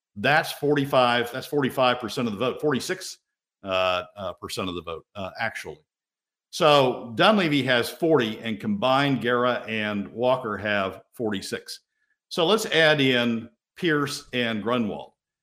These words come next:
That gives you another, that gives Dunleavy, and let's assume all the second, the second choice ballots go for, for, uh, Pierce and Grunwald go to Dunleavy. So that's forty-seven percent of, of the vote. So looking at the top four candidates, looking at their vote split,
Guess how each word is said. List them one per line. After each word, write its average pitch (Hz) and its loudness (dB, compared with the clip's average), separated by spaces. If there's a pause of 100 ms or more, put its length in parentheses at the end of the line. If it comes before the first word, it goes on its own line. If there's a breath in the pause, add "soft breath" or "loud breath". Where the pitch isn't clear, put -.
(220)
That 156 0
gives 165 2
you 139 2
another, 131 4
that 131 -2
gives 123 0
Dunleavy, 123 2
and 101 -4
let's 127 -2
assume 107 -4
all 104 -4
the 101 -10
second, 104 -8 (320)
the 104 -12
second 104 -8 (200)
choice 104 -4
ballots 95 -4
go 95 -6 (320)
for, 87 -10 (200)
for, 87 -10 (680)
uh, 92 -2
Pierce 113 -2
and 95 -6
Grunwald 95 -2
go 90 -4
to 90 -6
Dunleavy. 85 -6
So - -4
that's 175 2
forty-seven 147 0
percent 87 -10
of, 76 -16 (160)
of 90 -10
the 90 -8
vote. 76 -10 (460)
So 143 2
looking 160 4
at 135 2
the 113 0
top 156 2
four 156 2
candidates, 117 -2
looking 139 0
at 117 -2
their 120 2
vote 110 0
split, 95 -6